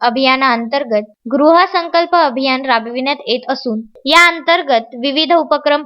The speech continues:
पार पडत आहेत. विश्व हिंदू परिषद व बजरंग दल द्वारा भव्य मोटरसायकल रॅली शहरात आयोजित करण्यात आली होती. या रॅलीची सुरुवात अकोला मार्गावरील आप्पा स्वामी कॉलनीतील श्री राम जन्मभूमी मंदिर निर्माण निधी संकलन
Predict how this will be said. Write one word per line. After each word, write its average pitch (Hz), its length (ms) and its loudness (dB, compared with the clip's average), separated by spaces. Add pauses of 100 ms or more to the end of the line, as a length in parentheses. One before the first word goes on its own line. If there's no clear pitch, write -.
पार 277 220 2 (120)
पडत 262 260 0
आहेत. 202 280 -4 (140)
विश्व 320 300 0
हिंदू 392 320 0
परिषद 302 760 0
व 277 80 4
बजरंग 269 480 -2
दल 302 280 0
द्वारा 269 360 2 (160)
भव्य 285 380 0
मोटरसायकल 302 800 0
रॅली 240 280 0 (160)
शहरात 302 440 2
आयोजित 247 460 -4
करण्यात 262 400 -2
आली 233 200 -2
होती. 202 400 -10 (120)
या 320 220 4
रॅलीची 330 440 0
सुरुवात 240 580 0
अकोला 294 360 0
मार्गावरील 277 760 0 (160)
आप्पा 262 360 0
स्वामी 320 360 0
कॉलनीतील 277 680 -2 (160)
श्री 359 280 0
राम 311 320 0
जन्मभूमी 302 640 -2
मंदिर 262 400 0
निर्माण 269 440 -2
निधी 247 260 -4
संकलन 226 600 -2